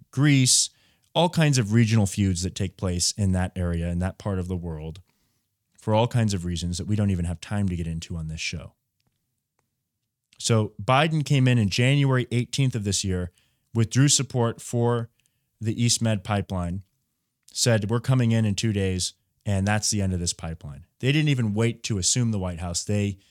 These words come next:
uh, said so two days before. Well, Anthony Blinken, uh, i-, has changed his tune on what this represents. Uh, you go here, uh, to Anthony Blinken's take on all of this. On September twenty-seventh,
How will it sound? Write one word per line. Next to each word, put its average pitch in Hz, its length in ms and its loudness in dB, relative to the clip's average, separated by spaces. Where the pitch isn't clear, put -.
uh, 98 140 -8
said 101 260 0
so 95 200 -2
two 110 200 -4
days 98 220 -2
before. 80 460 -12
Well, 120 160 -2
Anthony 190 320 2
Blinken, 131 460 4
uh, 104 180 -2
i-, 101 240 -6
has 110 160 2
changed 117 340 2
his 127 200 2
tune 95 460 -2
on 95 380 -2
what 107 180 -2
this 98 160 -4
represents. 87 680 -6
Uh, 98 80 -8
you 107 160 -4
go 120 140 4
here, 110 440 0
uh, 95 320 -4
to 98 320 -2
Anthony 123 340 2
Blinken's 104 460 -2
take 95 240 -2
on 92 80 -2
all 87 160 -4
of 80 80 -10
this. 90 240 -4
On 101 160 -2
September 135 480 -2
twenty-seventh, 110 880 -2